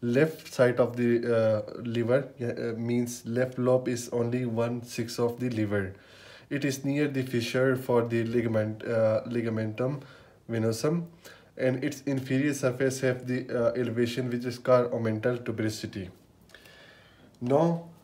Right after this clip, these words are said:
the right lobe is divided into two another lobes, uh, the qua-, uh, quadrate lobe and the quadrant lobe. The quadrate lobe, uh, uh, is present in the posterior surface, and it has three boundaries.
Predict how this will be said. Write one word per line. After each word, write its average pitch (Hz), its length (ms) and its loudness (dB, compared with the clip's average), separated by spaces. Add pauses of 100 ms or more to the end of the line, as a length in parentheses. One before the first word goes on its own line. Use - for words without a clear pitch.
(180)
the 131 520 0 (260)
right 143 400 2 (120)
lobe 139 340 6
is - 440 -4
divided 131 360 2
into 135 300 -2
two 139 600 0 (160)
another 131 300 0
lobes, 135 440 0 (480)
uh, 123 160 -2
the 120 460 2 (100)
qua-, 127 160 4
uh, 123 220 0
quadrate 131 520 2
lobe 151 380 4
and 127 220 -2
the 123 80 -2
quadrant 120 640 0
lobe. 110 280 0 (760)
The 131 100 -4
quadrate 139 500 4
lobe, 156 380 2 (100)
uh, 131 40 0
uh, 117 320 2 (440)
is 135 200 -4
present 135 420 0
in 139 120 -2
the 135 100 0
posterior 131 580 -2
surface, 160 560 0 (340)
and 127 200 0
it 139 220 -6
has 139 200 4
three 139 300 0
boundaries. 127 640 0